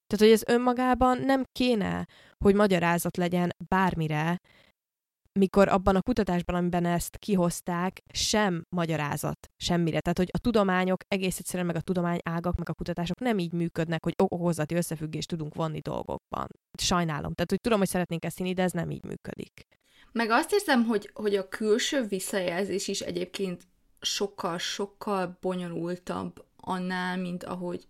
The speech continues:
Speaker 2: ezt a cikk leírja. Mert szerintem annyira, mm, változik ez kapcsolatról kapcsolatra, hogy, hogy egyáltalán mennyire veszed te számba azt a külső megerősítést, vagy annak hiányát.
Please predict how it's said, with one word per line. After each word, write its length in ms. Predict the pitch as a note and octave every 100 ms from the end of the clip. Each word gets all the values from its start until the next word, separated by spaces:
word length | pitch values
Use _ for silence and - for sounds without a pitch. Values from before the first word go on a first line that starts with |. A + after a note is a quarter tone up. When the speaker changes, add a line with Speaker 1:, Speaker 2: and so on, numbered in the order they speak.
| -
Speaker 2:
ezt 500 | F#3 - - _ - _ _
a 80 |
cikk 340 | F3 - F#3+ -
leírja. 680 | G3 F#3+ F3 F3+ F3 F3+ - - - - - - _
Mert 600 | - F#3+ G3 F#3 F#3 F#3+
szerintem 560 | - A3 G#3+ A3 A3+ G#3+
annyira, 800 | G#3 A3 A#3 C4 C#4+ B3+ G#3+ F3+ _ _ G#3
mm, 260 | F#3+ F#3
változik 540 | F#3 F#3+ G3 G#3 G3 G3
ez 140 | F#3
kapcsolatról 600 | - F#3 - F3+ F3+ F3
kapcsolatra, 920 | F3 A#3+ - A3 D#3 - F#3 E3 - - -
hogy, 340 | - G3 F3+ - -
hogy 200 | G3 F#3
egyáltalán 640 | F3+ F3+ F#3 G3+ F3+ F3+ F3+ - - - G#3
mennyire 640 | G#3+ G#3+ G#3 G3 F#3 F3+
veszed 280 | - G3 G3+
te 160 | - G3+
számba 600 | - A3+ A3 A3 F3 F3+
azt 240 | - -
a 60 | F#3
külső 640 | - F#3+ - F3+ F3 E3+
megerősítést, 840 | F#3+ F#3 F3+ E3+ F3+ F3 - F3+ -
vagy 120 | F3+
annak 300 | - F3+ F3+
hiányát. 760 | - G#3 F3 E3+ E3+ D#3+ F3+ -